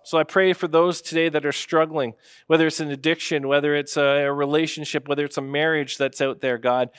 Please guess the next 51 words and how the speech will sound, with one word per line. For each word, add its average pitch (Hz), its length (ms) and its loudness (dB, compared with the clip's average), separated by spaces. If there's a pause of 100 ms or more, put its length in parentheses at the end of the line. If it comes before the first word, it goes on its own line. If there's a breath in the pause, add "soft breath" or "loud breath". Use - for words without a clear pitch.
(280 loud breath)
or 139 80 0
w-, 143 280 -2
w-, 127 300 -14
someone 151 600 -4
needs 151 320 -8
help, - 400 -10
they 147 100 -4
need 139 240 -10
counseling, 151 640 -4
they 135 120 -4
need 147 200 -8
some 160 320 -4
sort 160 240 -4
of 139 80 -6
help. - 380 -6 (340 soft breath)
I 156 80 4
pray 180 260 -2
that 165 140 -4
you'd 156 220 -6
give 151 220 -6
them 143 260 -10
the 127 80 -2
bravery 139 640 -6
and 120 100 -8
the 117 60 -8
courage 151 580 -8
and 120 160 -8
the 123 60 -4
wisdom 143 480 -6
to 120 80 -16
be 123 140 -4
able 123 240 -6
to 117 160 -12
s-, - 180 -14 (140)
to 113 100 -10
reach 135 400 -10
out, 117 240 2 (340 soft breath)
to 147 80 -4
lay 147 320 2
their 156 160 -2
ego 151 400 -4
aside, 123 480 0
to 123 100 -8
lay 135 220 -2
their 139 160 -4
pride 143 520 0
to 139 120 -10
the, 123 240 -6
to - 200 -12
the 120 140 -8
wayside, 123 580 -2